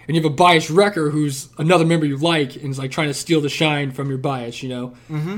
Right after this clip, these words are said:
Speaker 1: And we always say, "You don't choose your bias, your bias chooses you."
Speaker 2: True.
Speaker 1: So I always wondered if the blood type personality thing, I don't know my own blood type, to be honest with you, but I always
Speaker 2: I don't know
Speaker 1: wondered
Speaker 2: mine either.
Speaker 1: if it had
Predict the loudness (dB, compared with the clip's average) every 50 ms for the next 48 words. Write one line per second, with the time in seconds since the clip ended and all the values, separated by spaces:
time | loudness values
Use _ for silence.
0 | -10 -8 -2 2 4 6 8 8 6 6 2 2 2 2 2 2 2 4 4 4
1 | 4 4 4 2 0 2 2 2 2 2 2 2 2 2 0 -2 -2 -4 0 2
2 | 2 4 4 2 0 -2 -2 0 0 0 2 0 -4 -2 2 2 2 2 2 -2
3 | -8 -10 -6 -4 -4 -4 -4 -8 -14 -20 -20 -14 -2 2 2 4 4 4 4 4
4 | 4 4 4 0 0 0 0 2 2 2 2 2 0 -2 -4 -6 -6 -6 -8 -8
5 | -8 -8 -8 -10 -6 -2 0 0 0 0 -2 -4 -2 -2 0 0 -2 -4 -8 -16
6 | _ _ 2 2 2 4 2 0 0 0 2 2 2 0 -2 -2 -2 -2 -2 0
7 | -2 -2 -4 -4 0 4 4 4 4 4 2 0 0 -2 -4 -4 -6 -6 -8 -8
8 | -8 -6 -8 -8 -8 -6 -6 -6 -6 -6 -8 -10 -10 -10 -10 -10 -8 -10 -10 -12
9 | -18 _ _ _ _ _ _ _ _ _ _ 4 4 6 8 8 8 8 8 6
10 | 2 2 2 4 4 4 4 4 2 -4 -8 -12 -14 -16 -18 _ _ _ _ _
11 | _ _ _ 2 2 2 2 2 0 0 2 2 0 -2 -4